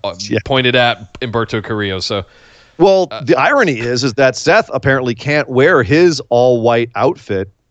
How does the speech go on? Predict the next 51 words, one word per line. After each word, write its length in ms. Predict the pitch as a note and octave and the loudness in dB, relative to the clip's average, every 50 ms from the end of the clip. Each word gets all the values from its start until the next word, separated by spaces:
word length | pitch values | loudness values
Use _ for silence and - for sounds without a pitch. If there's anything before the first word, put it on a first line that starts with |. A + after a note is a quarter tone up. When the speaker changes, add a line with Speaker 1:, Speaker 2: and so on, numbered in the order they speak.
| _ _ _ _ _ _ _ _ - | _ _ _ _ _ _ _ _ -4
Speaker 2:
Uh, 160 | A2 A2 G#2+ | -2 -2 0
Vince 260 | G2+ - C3+ C#3+ - | 0 0 -2 0 0
won't 200 | C#3 C#3 C3 A2+ | 0 0 0 2
let 180 | A2 C#3 F3 A2+ | 2 0 0 0
him 160 | D#2+ D#2+ - _ _ _ _ _ _ _ _ _ _ _ | -2 -8 -14 _ _ _ _ _ _ _ _ _ _ _
'cause 140 | - A#2+ G#2+ | -8 -6 -4
he 40 | A#2+ | -2
looks 140 | B2 A#2 A#2 | -2 -4 -2
too 80 | A#2+ | -2
much 140 | B2 A2+ A2+ | -2 -2 -2
like 100 | A2 G#2+ | -2 -2
a 60 | G#2+ | 0
white 220 | G2+ A2+ G#2+ G2 - | 2 2 0 0 0
Power 260 | B2 C3 C#3 C#3 A#2+ | 0 2 2 4 2
Ranger. 420 | G#2+ G2 F#2+ F#2 F#2 F#2 F#2+ F#2 G2 _ _ _ - | 2 0 -4 -6 -8 -8 -10 -10 -14 _ _ _ 0
But 260 | C#3+ C3+ C3+ C3 C3+ | 0 2 2 0 -2
Speaker 1:
Yeah. 220 | C3 D3 E3+ D#3 | -2 0 0 0
Speaker 2:
yet, 120 | A2+ G2+ _ _ _ | -2 -4 _ _ _
here's 240 | _ - C3 B2 A2+ | _ -6 -4 -4 -4
Umberto 280 | B2+ A2+ B2+ A2+ A#2 | -2 -2 -2 -2 -2
Carrillo 560 | A2+ - A#2+ A2+ C3 C#3+ C3+ A#2 G#2+ G#2 G2+ G#2 - _ _ _ _ _ | -2 0 2 2 4 4 4 4 2 2 0 -4 -12 _ _ _ _ _
in, 120 | - A#2 A2+ | -2 0 2
like, 240 | A2+ A#2 A2+ A2 A2 | 2 2 2 0 -2
a 60 | G#2 | -2
kind 180 | - A#2+ A2 | -2 -2 -2
of, 140 | G#2+ G2 E2 D#2+ _ - | -2 -4 -6 -10 _ -6
you 120 | A#2 A2+ | -4 -4
know, 180 | F#2+ E2+ D#2+ D#2+ - _ _ _ _ _ | -4 -4 -6 -10 -14 _ _ _ _ _
flamey 480 | _ - - - A#2+ A#2+ A#2 A2+ A2 G#2 | _ -12 -4 0 2 2 2 2 2 0
dragon 580 | F#2+ - A2+ A2+ A#2 A#2+ A#2+ A2 G#2+ G2+ G2+ G2+ G#2 | 0 2 2 4 4 4 4 2 0 -2 -4 -6 -6
white 340 | A2 G#2+ G#2+ G#2 G2+ G2 G2 - _ _ _ _ _ _ _ _ _ _ _ _ _ _ | -2 0 2 2 2 0 -4 -8 _ _ _ _ _ _ _ _ _ _ _ _ _ _
Power 260 | - B2 A2 G#2 G2+ G2+ | -2 0 2 2 2 0
Ranger 280 | G#2 G2+ F#2+ F#2 F#2+ | -2 -4 -4 -2 -2
outfit. 220 | F#2+ F#2 F#2 F#2 - - | -2 -2 -2 -6 -6 -6
Anyway, 280 | B2+ A2+ E2+ D2 D2 D#2 - _ _ _ - - _ _ _ | -6 -6 -6 -8 -14 -18 -20 _ _ _ -20 -20 _ _ _
Speaker 1:
Yeah. 80 | - - - - | -20 -12 -4 0
Speaker 2:
uh, 420 | A2 A2 G#2+ G#2+ G#2 G#2 G#2 G2+ G2 G2+ - _ _ _ - | 2 4 4 4 4 4 2 2 0 -2 -8 _ _ _ -2
I 80 | C#3 B2+ | 0 2
thought 100 | C#3+ C3 | 2 2
that 80 | B2 A#2+ | 2 2
was 120 | A#2 G#2+ | 2 0
a 20 | |
little 120 | A#2 A2+ G#2+ | -2 -4 -4
goofy. 300 | G#2+ A2+ A2 G#2 A2+ A2 | -4 -4 -4 -4 -4 -4
I'm 120 | A2+ A#2 | -2 0
not 100 | A#2+ A2+ | 0 0
a 40 | A2 | 0
big 120 | A2 G2+ | -2 -4
fan 160 | - A2+ G#2+ G#2 | -2 -2 -2 -2
of 80 | G2 | -2
his 180 | G2 F2+ F#2+ | -2 -4 -6